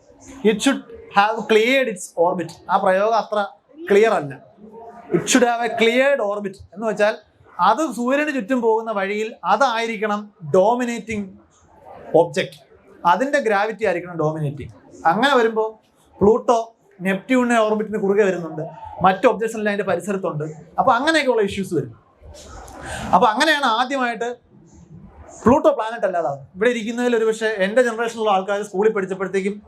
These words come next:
സോളാർ സിസ്റ്റത്തിൽ ഒമ്പത് പ്ലാനറ്റ്സ് ഉണ്ടായിരുന്നു. അത് അവസാനത്തെ പ്ലാനറ്റ് പ്ലൂട്ടോ ആയിരുന്നു. രണ്ടായിരത്തി ആറിലായപ്പോഴത്തേക്ക് അത് പ്ലൂട്ടോ പ്ലാനറ്റ് അല്ലാതായി. ഓക്കെ, ഇതാണ് പ്ലാനറ്റിനെ കുറിച്ചുള്ള ഡെഫിനിഷനിൽ കാലങ്ങൾ വന്ന മാറ്റം. അപ്പോ ഈ രണ്ട് സാറ്റിസ്ഫൈ, കണ്ടീഷൻസ് സാറ്റിസ്ഫൈ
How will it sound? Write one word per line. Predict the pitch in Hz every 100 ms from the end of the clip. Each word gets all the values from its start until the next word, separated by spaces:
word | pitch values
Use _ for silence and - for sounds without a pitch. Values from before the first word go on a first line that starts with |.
| - -
സോളാർ | 185 196 202
സിസ്റ്റത്തിൽ | 196 196 180
ഒമ്പത് | 190 220 196
പ്ലാനറ്റ്സ് | 185 185 185
ഉണ്ടായിരുന്നു. | 151 127 - - _ - -
അത് | 170
അവസാനത്തെ | 185 214 214 202
പ്ലാനറ്റ് | 196 202 175
പ്ലൂട്ടോ | 185 190 156
ആയിരുന്നു. | 147 143 _ _ _ -
രണ്ടായിരത്തി | 214 240 240 226 208
ആറിലായപ്പോഴത്തേക്ക് | 220 208 190 185 185 175 185
അത് | 175 180 175
പ്ലൂട്ടോ | 180 180 180
പ്ലാനറ്റ് | 151 151 147
അല്ലാതായി. | 131 120 104 - - - - 165
ഓക്കെ, | 196 202 220
ഇതാണ് | 269 254 254 214
പ്ലാനറ്റിനെ | 196 220 262 269 240
കുറിച്ചുള്ള | 220 220 202
ഡെഫിനിഷനിൽ | 175 202 190 202 190
കാലങ്ങൾ | 170 185 185 165
വന്ന | 175 160
മാറ്റം. | 139 120 - _ - - - 185
അപ്പോ | 254 254 - -
ഈ | 233 269
രണ്ട് | 226 302 359
സാറ്റിസ്ഫൈ, | 294 285 269 269 254
കണ്ടീഷൻസ് | 226 247 240 240 233 226
സാറ്റിസ്ഫൈ | 208 208 -